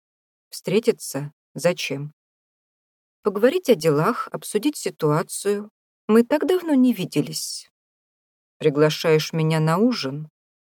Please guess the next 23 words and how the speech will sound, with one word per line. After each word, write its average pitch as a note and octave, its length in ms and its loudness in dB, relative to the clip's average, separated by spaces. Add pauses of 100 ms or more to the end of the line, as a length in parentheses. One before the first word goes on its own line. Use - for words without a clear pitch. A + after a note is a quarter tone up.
(460)
Эллен A#3+ 380 4
смеется E3+ 680 -2
своим E3 440 0
глубоким D#3 540 -2
смехом. D3 800 -6 (800)
Нет, E4 460 -4
на B3 140 2
такое D#4 380 2
я A#3 180 6
не C4 100 0
способна. D#3 880 -2 (520)
Ты D#4+ 100 -2
можешь D#4+ 340 -4
встретиться - 580 -4
со F3 220 -4
мной E3 220 2
в F3 80 -4
министерстве, E3+ 840 -2
в F3+ 40 -6
моем C4 280 2
кабинете, F#3+ 760 0
около C#4 300 -2
девяти. A#3 640 -2